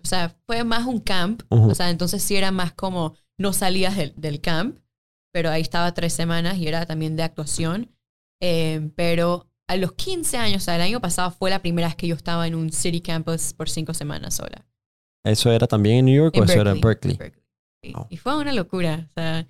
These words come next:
Speaker 1: aprendí tantas cosas, aprendí, o sea, siento que eso obviamente me hizo muy
Speaker 2: Pero, pero
Speaker 1: independiente.
Speaker 2: Berkeley is creepy.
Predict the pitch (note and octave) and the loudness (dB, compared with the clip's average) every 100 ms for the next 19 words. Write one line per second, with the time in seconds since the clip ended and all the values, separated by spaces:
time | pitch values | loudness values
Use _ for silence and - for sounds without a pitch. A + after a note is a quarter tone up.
0 | _ _ _ - F3 F3+ F#3+ G#3+ A3+ G#3+ | _ _ _ -14 -6 -2 -2 0 -2 -4
1 | G#3 - G3 - F3+ F3+ F3 D#3+ E3 E3 | -8 -8 -6 -2 0 0 0 -2 -2 0
2 | G3+ F#3+ _ _ F#3+ F3+ G3+ G#3 E3+ E3+ | 0 -2 _ _ -4 -2 -2 -2 -2 -2
3 | G3 F3 F3 E3+ E3+ F3 D3+ D3+ F3 E3 | -2 0 0 0 0 0 0 0 -2 -4
4 | _ _ _ _ - F3+ F3 E3+ - - | _ _ _ _ -8 -2 0 0 2 2
5 | D3+ D#3+ D#3 D#3 D#3 F3 F#3+ G#3+ G#2+ - | 2 0 -4 0 4 4 4 4 4 0
6 | - D3+ - - | 2 2 2 -10